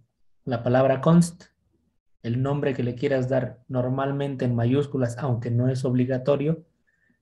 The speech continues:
y el, el símbolo de igual para decir que va a tener ese valor y el valor que quieres que tenga.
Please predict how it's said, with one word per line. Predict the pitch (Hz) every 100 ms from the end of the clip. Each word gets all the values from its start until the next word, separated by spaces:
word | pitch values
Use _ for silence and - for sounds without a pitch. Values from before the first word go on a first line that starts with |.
| _
y | 165 160 170 165 _ _ _ _
el, | 131 123 127 131 -
el | 127
símbolo | - 147 139 135
de | 131
igual | 135 143 156 160
para | 127 123
decir | 120 139 127
que | 135 127
va | 120 131
a | 127
tener | 127 127
ese | 131 139
valor | 127 131 151 160 - _ _ _ _
y | - 151
el | 156
valor | 131 127 135 135
que | 127
quieres | - 127 123
que | 131
tenga. | 139 143 120